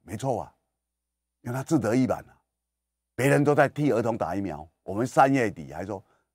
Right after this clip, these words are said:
还开会，哦，不用打，儿童根本不必打疫苗，不用打疫苗。那我这，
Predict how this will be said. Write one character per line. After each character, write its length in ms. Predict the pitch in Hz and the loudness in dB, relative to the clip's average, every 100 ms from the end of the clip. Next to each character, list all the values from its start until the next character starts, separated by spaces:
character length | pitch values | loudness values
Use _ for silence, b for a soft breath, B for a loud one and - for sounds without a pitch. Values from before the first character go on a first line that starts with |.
| _ | _
还 160 | - 143 | -4 0
开 240 | 135 147 | 4 6
会， 180 | 165 170 - _ _ _ _ - | 6 4 0 _ _ _ _ -18
哦， 260 | - - - | -12 -8 4
不 100 | 214 | 6
用 120 | 233 | 8
打， 180 | 165 117 _ _ - | 6 4 _ _ -2
儿 100 | 165 | 0
童 140 | 170 | 2
根 120 | 175 | 2
本 100 | 147 | 2
不 80 | 120 | 2
必 100 | 151 | 0
打 200 | 104 95 | 2 0
疫 80 | 120 | 0
苗， 260 | 98 85 - _ _ _ _ _ - | -2 -4 -10 _ _ _ _ _ -10
不 60 | - | -4
用 100 | 175 | 2
打 180 | 147 139 | 6 6
疫 40 | |
苗。 180 | 147 107 b b | 6 2 b b
那 140 | 165 170 _ _ - | 2 2 _ _ -6
我 120 | 139 | -2
这， 140 | 139 | -2